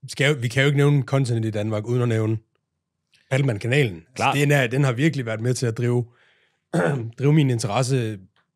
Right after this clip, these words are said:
Speaker 1: i langt hen ad vejen. Altså, de der videoer fra D M og Wildcard Chase, det var det, der virkelig fik mig sådan, "Okay, det her, det kan virkelig noget." Synes Vincent, han gjorde et glimrende arbejde på det tidspunkt med at klippe sammen, og nu Benjamin. Øhm,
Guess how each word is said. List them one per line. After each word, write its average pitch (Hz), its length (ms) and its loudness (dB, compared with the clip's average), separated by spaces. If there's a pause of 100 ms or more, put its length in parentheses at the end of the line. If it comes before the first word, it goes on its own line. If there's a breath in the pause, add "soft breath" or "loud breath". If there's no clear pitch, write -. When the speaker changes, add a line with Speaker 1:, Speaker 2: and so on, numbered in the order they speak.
Speaker 1:
i - 40 -20
langt 135 180 0
hen 123 100 -2
ad 120 60 -4
vejen. 127 280 0
Altså, 107 260 -10 (680 soft breath)
de 139 60 -2
der 127 240 2 (640)
videoer 135 380 0
fra 104 340 -6 (380)
D 127 300 4
M 127 80 0
og 117 80 -4
Wildcard 117 400 -2
Chase, 117 240 -4
det 143 80 -2
var 139 60 0
det, 131 120 -2
der 127 60 0
virkelig 127 320 0
fik 110 120 -8
mig 107 220 -2
sådan, 110 220 -6
"Okay, 113 320 -6
det 127 120 0
her, 120 60 0
det 113 140 -2
kan 113 220 -2
virkelig 135 240 0
noget." 101 260 -6 (280 soft breath)
Synes 123 280 -2
Vincent, 127 320 -2
han 113 100 -2
gjorde 110 220 -4
et 107 40 -12
glimrende 143 280 2
arbejde 110 320 -4
på 117 60 -10
det 107 160 -6 (580 soft breath)
tidspunkt 139 340 0
med 127 80 2
at 113 60 -2
klippe 113 180 -4
sammen, 120 240 0
og 110 60 -4
nu 117 240 -2 (380)
Benjamin. 131 540 0 (600 soft breath)
Øhm, 104 560 -2